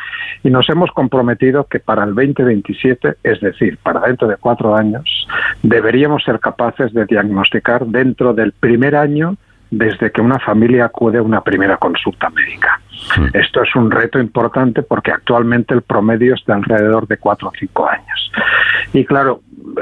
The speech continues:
Speaker 1: claro, quien nos esté oyendo, pues pensará, "Pero, hombre, yo sí leo, yo estoy leyendo cada día que tenemos unas técnicas sofisticadísimas, tenemos unos equipos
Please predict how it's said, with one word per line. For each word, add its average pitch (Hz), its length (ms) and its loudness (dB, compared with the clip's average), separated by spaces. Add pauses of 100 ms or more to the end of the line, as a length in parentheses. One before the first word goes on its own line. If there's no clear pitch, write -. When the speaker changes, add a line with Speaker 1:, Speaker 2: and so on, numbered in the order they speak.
Speaker 1:
claro, 127 280 0
quien 113 160 -6
nos 117 160 -4
esté 143 280 0
oyendo, 151 680 2
pues 117 180 0 (260)
pensará, 117 580 0
"Pero, 92 320 0
hombre, 95 380 0
yo 98 120 -2 (100)
sí 135 100 0
leo, 131 440 2 (380)
yo 110 160 0
estoy 151 260 0
leyendo 127 460 2
cada 123 260 2
día 131 400 2
que 107 420 -2
tenemos 113 440 2
unas 107 260 0
técnicas 110 540 0 (120)
sofisticadísimas, 123 1000 0
tenemos 117 400 2
unos 107 220 4
equipos 107 440 -2